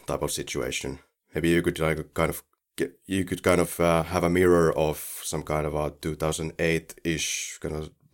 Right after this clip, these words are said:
financial downfall, which would, uh, do some irreparable damage to the social order.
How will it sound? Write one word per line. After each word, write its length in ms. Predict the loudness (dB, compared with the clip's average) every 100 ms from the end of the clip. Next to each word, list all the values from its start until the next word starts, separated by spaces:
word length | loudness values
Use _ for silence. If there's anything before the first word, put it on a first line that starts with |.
| -18 -18
financial 580 | -6 0 0 0 0 0
downfall, 640 | 2 2 0 0 0 0 -6
which 220 | -8 -6 -2
would, 220 | -4 -4 _ _ _ -16
uh, 500 | -14 -14 -16 -12 -12
do 180 | -2 0
some 380 | 0 -2 -2 -4
irreparable 640 | -2 0 2 2 2 2 -2 -4
damage 440 | -2 0 0 -4 -8 _ _ _
to 300 | -4 -4 -6 _
the 200 | -4 -4 -6 _ -18
social 440 | -4 -2 0 2 4
order. 420 | 4 2 -2